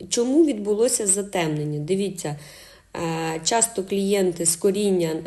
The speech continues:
е, стягують на довжину, щоб трошки потонувати. Тут у нас іще є пористе волосся, яке схильно до затемнення. Так воно і відбулося. Так, таке ж саме може відбутися у вас і в салоні.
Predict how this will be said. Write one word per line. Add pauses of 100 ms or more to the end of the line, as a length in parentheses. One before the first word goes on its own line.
е,
стягують
на
довжину,
щоб
трошки
потонувати. (320)
Тут
у
нас
іще
є
пористе
волосся,
яке
схильно
до
затемнення. (360)
Так
воно
і
відбулося.
Так, (220)
таке
ж
саме
може
відбутися
у
вас (100)
і
в
салоні.